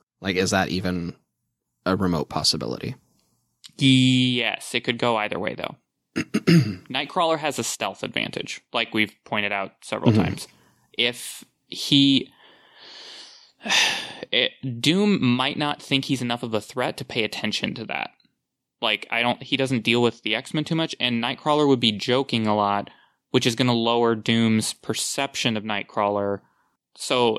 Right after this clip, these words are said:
Speaker 2: it could be that he, like, gets him, ju-,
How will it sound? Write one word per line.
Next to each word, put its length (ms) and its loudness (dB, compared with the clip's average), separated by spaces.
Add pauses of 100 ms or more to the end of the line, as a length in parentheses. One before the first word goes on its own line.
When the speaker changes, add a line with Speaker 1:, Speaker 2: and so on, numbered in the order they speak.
Speaker 2:
it 160 -2
could 340 2
be 180 4
that 200 -4
he, 200 2
like, 280 0
gets 180 -4
him, 400 0 (1120)
ju-, 200 -4